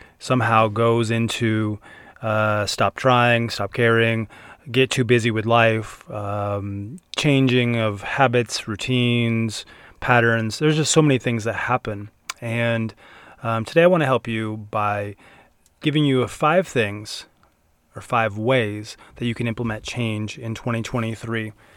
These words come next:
that are really pretty simple. Um, you just have to really be committed. So before we get into that, I just wanna thank the patrons who are,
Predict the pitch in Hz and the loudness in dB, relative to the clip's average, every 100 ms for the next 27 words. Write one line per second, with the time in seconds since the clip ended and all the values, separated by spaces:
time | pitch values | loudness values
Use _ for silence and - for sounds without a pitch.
0 | - - 135 123 117 113 131 147 139 208 | -20 -8 -2 0 2 0 -6 -12 -8 -6
1 | 220 - 123 104 151 156 95 104 - - | -6 -2 -2 0 0 -2 -4 -10 -18 -20
2 | - - 117 113 113 113 113 117 147 - | -20 -10 -4 0 0 0 -2 -2 -2 0
3 | 190 185 180 165 151 147 156 107 101 - | 0 2 2 2 0 2 2 2 -2 -2
4 | 139 123 120 131 175 190 156 131 113 117 | 2 2 0 -2 2 4 4 2 2 2
5 | 113 123 147 123 - 117 - - 113 123 | 2 2 0 0 0 -4 -6 -6 -4 -4
6 | 113 113 110 104 101 104 | -4 -4 -6 -6 -8 -12